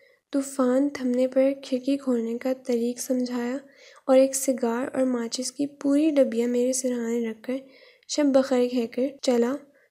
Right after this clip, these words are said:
तो मैंने ये कहकर उसका दिल तोड़ना मुनासिब न समझा कि "साहब, मैं तंबाकू नोशी नहीं करता, मुझे सिगार और माचिस की ज़रूरत नहीं।"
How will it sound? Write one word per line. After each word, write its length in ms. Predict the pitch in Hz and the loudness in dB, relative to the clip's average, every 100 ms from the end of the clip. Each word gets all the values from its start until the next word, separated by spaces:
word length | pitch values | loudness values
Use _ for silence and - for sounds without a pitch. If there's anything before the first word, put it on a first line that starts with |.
| - | -4
तो 80 | 302 | 2
मैंने 300 | 285 269 277 | 4 6 4
ये 240 | 302 311 | 2 0
कहकर 440 | 311 277 254 247 294 | -2 -4 -4 -2 -2
उसका 300 | 285 - 285 | -2 -4 -2
दिल 280 | 262 254 269 | 0 0 0
तोड़ना 400 | 269 247 247 262 | -2 -2 0 0
मुनासिब 480 | 269 240 233 254 | 0 -2 -6 -2
न 80 | 269 | 0
समझा 340 | 269 247 240 254 | 0 -2 -2 -2
कि 140 | 277 | -4
"साहब, 500 | 277 254 240 254 269 | -4 -6 -6 -6 0
मैं 140 | 269 269 | 2 4
तंबाकू 520 | 269 262 247 240 269 | 4 4 2 2 2
नोशी 480 | 262 240 240 - 262 | 2 2 -2 -2 -2
नहीं 360 | 277 247 247 | -2 -2 -4
करता, 520 | 262 226 214 220 220 220 _ _ _ _ - | -4 -6 -8 -10 -12 -16 _ _ _ _ 2
मुझे 220 | 269 285 | 2 2
सिगार 360 | 285 269 254 254 | 0 0 0 0
और 60 | |
माचिस 360 | 254 240 240 240 | 0 -2 -2 -4
की 120 | 254 | -2
ज़रूरत 540 | 240 240 226 226 240 | 2 2 0 -2 -2
नहीं।" 260 | 247 240 240 | -4 -2 -4